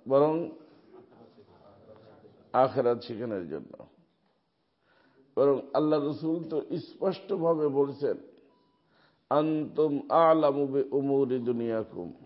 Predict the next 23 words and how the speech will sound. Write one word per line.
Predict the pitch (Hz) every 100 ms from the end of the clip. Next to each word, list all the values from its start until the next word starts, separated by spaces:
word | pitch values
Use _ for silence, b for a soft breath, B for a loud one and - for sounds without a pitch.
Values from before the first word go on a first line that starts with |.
| _ _ _ _ _ _ _ _ _ _ _ _ _
আরে | 127 147 139
ভাই, | 147 139 151 147
তোমাদের | 131 143 139 135 156 143
দুনিয়া | 147 143 147 147
তোমরাই | 147 147 139 139
ভালো | 135 127 123
বুঝো। | 120 113 101 82 - _ _ _ _ _ _ _ _ _ _ _ _ _ _ _ _ _ _
যারা | 113 127 135
দুনিয়া | 135 143 147 151
নিয়ে | 147 147 143
ব্যস্ত | 139 143 143 135
আছো, | 127 143 127 147 - - - _ _ _ _ b b b b _
এই | 147 147
দুনিয়া | 135 147 151 151
কি | 151 - 156
হবে | 123 131 143 151
না | 143
হবে, | 127 135 151 139 - - - - b b b b b b _ -
এ | 143
নিয়ে | 151 160 156
তোমরাই | 151 151 151 147 156
ভালো | 156 127 127 135
বুঝো। | 131 117 104